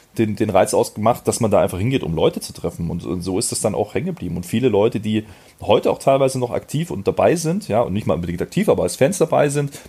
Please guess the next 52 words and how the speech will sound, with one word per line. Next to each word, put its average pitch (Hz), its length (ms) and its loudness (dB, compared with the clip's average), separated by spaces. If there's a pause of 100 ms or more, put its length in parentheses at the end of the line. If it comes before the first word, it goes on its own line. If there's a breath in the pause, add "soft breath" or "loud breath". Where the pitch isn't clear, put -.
trifft 170 220 2
man 139 80 -2
auch 135 140 -2
heute 190 240 2
noch 120 140 -2
auf 90 120 -10
Events. 82 320 -4
Und 85 140 -6
das 98 100 -4
ist 90 160 -4
auch - 160 -6
so 117 140 -2
geblieben 117 340 -2
über 92 140 0
die 90 80 -4
ganzen 85 280 -4
Jahre. 104 380 0 (400 loud breath)
Äh, 107 140 2
sind 131 180 2
aber 127 160 4
natürlich 139 380 2
Gott 123 140 4
sei 123 100 2
Dank 113 180 -2
viele, 123 180 -2
viele 117 220 -4
neue 107 220 0
dazugekommen. 98 580 -4
Und 85 80 -8
das, 87 220 -8 (360 loud breath)
ähm, 95 220 0 (720)
ist, - 220 0
glaub 123 240 6
ich, - 220 -6
genau 107 260 2
das, 113 320 0
was 104 160 0
Wrestling 101 400 0
in 92 140 0
Deutschland 90 360 2
durchgemacht 85 480 0
hat 82 100 2
in 80 80 0
den 87 80 0
letzten 95 240 0
Jahren, 95 280 4
nämlich 95 240 2
eine 98 80 0
ganz, 82 220 0
ganz 90 140 2
steile 90 440 2
Entwicklung, 82 520 0